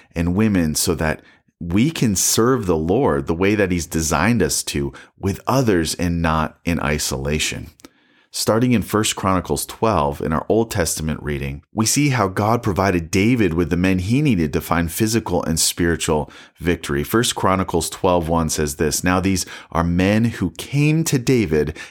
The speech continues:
at Ziklag, while he could not move about freely because of Saul, the son of Kish, and they were among the mighty men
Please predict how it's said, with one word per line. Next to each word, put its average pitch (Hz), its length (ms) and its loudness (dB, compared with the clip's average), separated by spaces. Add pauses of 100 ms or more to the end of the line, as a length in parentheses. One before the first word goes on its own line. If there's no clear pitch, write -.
at 80 220 -2
Ziklag, 76 720 -2 (600)
while 98 220 2
he 104 180 -4
could 160 320 0
not 113 320 2
move 95 220 2
about 76 260 0
freely 113 400 2
because 78 340 -2
of 71 80 -4
Saul, 92 500 2
the 73 100 -6
son 71 240 -4
of - 160 -12
Kish, 82 440 -4 (320)
and 85 160 -2
they 90 100 2
were 85 160 2
among 85 340 2
the 90 100 0
mighty 87 400 0
men 76 380 0